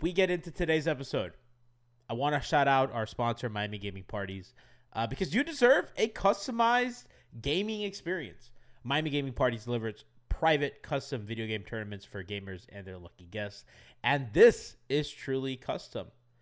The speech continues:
You can pick the game and package, premium or black tie V I P, for eight to sixteen people. And they bring it all, everything from P S fives to trophies for the winners. Play at home or at a venue of your choosing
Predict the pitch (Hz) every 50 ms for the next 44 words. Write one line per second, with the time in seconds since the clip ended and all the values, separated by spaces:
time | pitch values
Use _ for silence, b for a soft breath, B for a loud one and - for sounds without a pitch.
0 | _ _ _ _ _ _ _ 120 117 - 131 - - 170 - - - 135 101 120
1 | 120 120 123 117 117 107 - - 117 110 113 110 - 117 107 98 - - - 196
2 | 214 220 220 208 190 170 143 - 147 143 143 139 - 147 135 120 117 117 120 117
3 | 110 101 - - 117 113 110 110 b b b b b _ - 180 202 - - 180
4 | 233 - - - 254 220 - 254 220 - - 247 240 - 233 254 294 - 285 143
5 | - - b b b b b b - 135 175 214 220 156 - 160 175 208 214 233
6 | 233 233 226 190 190 - - 135 104 - 131 135 160 151 - 165 156 - 165 139
7 | - - - 139 139 131 - - 123 120 123 127 120 113 - - 120 113 - -
8 | 113 113 - - 117 104 - - 117 110 107 101 110 113 107 107 107 107 - -
9 | B B B B B B - - 170 208 233 220 175 143 165 165 185 196 190 180
10 | 165 165 160 165 135 143 151 170 175 175 165 143 143 165 165 - - 185 208 185
11 | 156 127 104